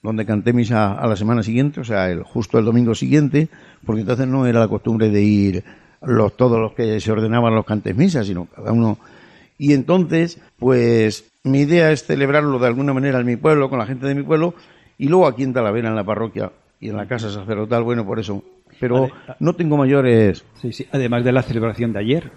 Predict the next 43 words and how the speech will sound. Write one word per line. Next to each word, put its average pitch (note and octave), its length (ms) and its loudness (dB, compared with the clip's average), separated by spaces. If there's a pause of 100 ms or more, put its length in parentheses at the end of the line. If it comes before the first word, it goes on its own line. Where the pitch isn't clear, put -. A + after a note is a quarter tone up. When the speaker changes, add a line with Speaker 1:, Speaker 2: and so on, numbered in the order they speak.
(180)
Speaker 2:
en G#2 100 -18
el G2+ 80 -18
Speaker 1:
Sí, A2+ 180 -14
Speaker 2:
seminario, D3+ 320 2
Speaker 1:
bueno, B2 200 4
por G2 100 -2
Speaker 2:
donde F2+ 80 -2
Speaker 1:
supuesto, A#2+ 240 -2
Speaker 2:
ya B2 40 0
Speaker 1:
claro, B2 140 4
Speaker 2:
toda, C3 60 4
Speaker 1:
hombre, A#2 160 2
esa A#2 240 4
es, B2 180 2
Speaker 2:
toda A2+ 100 -10
la G#2+ 240 -8
Speaker 1:
ese A2 100 -8 (140)
es B2+ 60 4
el C#3 80 4
pistoletazo B2 580 2
Speaker 2:
archidiócesis. C3 140 4
Speaker 1:
de A2+ 60 2
salida, A#2+ 280 4
sí, A2 180 -4
claro, G#2+ 280 0
claro. G2+ 240 -2
Speaker 2:
Ujú. G#2 580 -16
Speaker 1:
Sí, G#2+ 200 -4
siempre A#2+ 360 -2
una C3 180 4
gran A#2+ 220 2
alegría, B2 520 4
porque G#2 300 -4
con A2+ 160 -2
algunos B2 340 0
de C3+ 60 -4
los C3 80 -4
compañeros C3 680 0
de B2 120 2
los A#2 100 2
que A2+ 120 0
nos A#2+ 100 4
ordenamos, C#3 540 2